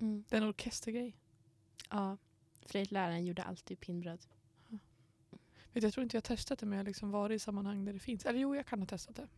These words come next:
Speaker 2: Men det är inte så här, vet, någon gång då.
Speaker 1: Nej.
Speaker 2: Men det är ganska enkelt att göra.
Speaker 1: Mm.
Speaker 2: Det behövs ju typ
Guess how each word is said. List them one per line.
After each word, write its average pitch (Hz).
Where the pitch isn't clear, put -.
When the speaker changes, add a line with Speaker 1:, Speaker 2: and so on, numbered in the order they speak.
Speaker 2:
Men 208
det 196
är -
inte 190
så 190
här, 196
vet, 180
någon 185
gång 180
då. 220
Speaker 1:
Nej. 220
Speaker 2:
Men 208
det 202
är -
ganska 202
enkelt 220
att -
göra. 190
Speaker 1:
Mm. 175
Speaker 2:
Det 202
behövs 196
ju 180
typ 180